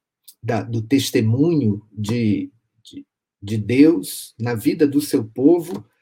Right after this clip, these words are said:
para aquele povo que ainda não era povo, né, os que viriam. E esse povo viria a libertação do Senhor para os cativos,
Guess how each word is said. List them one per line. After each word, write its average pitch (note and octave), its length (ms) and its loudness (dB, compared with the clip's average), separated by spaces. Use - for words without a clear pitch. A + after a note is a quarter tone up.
para D3 180 2
aquele D3+ 280 0
povo F3 460 2
que E3 140 0
ainda F#3+ 380 2
não E3 200 -4
era F3 220 -6
povo, D3 580 0
né, - 160 -12
os - 140 -14
que - 160 0
viriam. C3 560 -6
E B2+ 160 2
esse F#3 260 2
povo E3 420 2
viria D#3+ 760 0
a D#3 80 -4
libertação F3 1000 -2
do C#3+ 100 4
Senhor C#3 640 -4
para G3 320 2
os F#3 220 -4
cativos, - 1080 -8